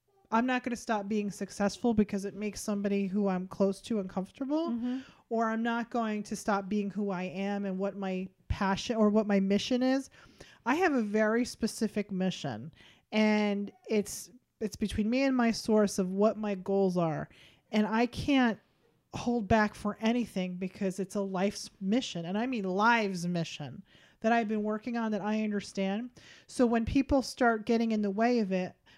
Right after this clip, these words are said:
Speaker 1: we've talked about this, how I have to make these decisions of letting go. So either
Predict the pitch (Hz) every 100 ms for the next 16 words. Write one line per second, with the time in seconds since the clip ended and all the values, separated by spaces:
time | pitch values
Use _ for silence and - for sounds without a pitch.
0 | - 214 - - 196 208 180 - 170 -
1 | - 220 214 214 226 208 202 190 220 202
2 | 196 202 196 196 - 214 202 190 190 185
3 | 185 180 175 170 151 180 - _ _ _
4 | _ _ - - - - - - 240 233
5 | 240 226 214